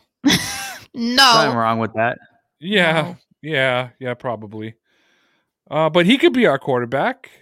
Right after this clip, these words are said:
Speaker 3: if the price is right.
Speaker 2: I'm
Speaker 1: You know what
Speaker 2: down.
Speaker 1: I was thinking would be interesting too?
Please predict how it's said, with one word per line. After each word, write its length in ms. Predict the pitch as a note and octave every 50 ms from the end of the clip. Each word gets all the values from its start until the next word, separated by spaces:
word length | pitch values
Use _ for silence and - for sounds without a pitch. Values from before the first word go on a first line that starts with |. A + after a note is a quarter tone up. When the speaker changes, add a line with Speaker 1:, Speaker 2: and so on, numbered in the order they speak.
| _ _ _
Speaker 3:
if 200 | - C#3 C3+ -
the 40 |
price 360 | A2+ - - C#3 C#3+ C#3+ - -
is 80 | A2
right. 340 | A2 A#2+ C3+ F#3+ B3+ B3 - _ _ _ _ _ _ _ _ _ -
Speaker 2:
I'm 100 | G2+ - - -
Speaker 1:
You 60 | - F3
know 160 | G3 G#3 A3
what 60 | C#4+
Speaker 2:
down. 40 | F4
Speaker 1:
I 40 | F#4
was 100 | F#4+ F#4+ - -
thinking 460 | C4 C4 B3 C#4 C#4 C4 C4 A#3+ - -
would 200 | A#3 A3+ G#3+ G3
be 160 | G#3+ G3+ F#3
interesting 420 | G3 G#3 - A#3 A3+ - A#3+ A3+
too? 340 | G3+ - G3+ F#3+ G3+ A3+ A#3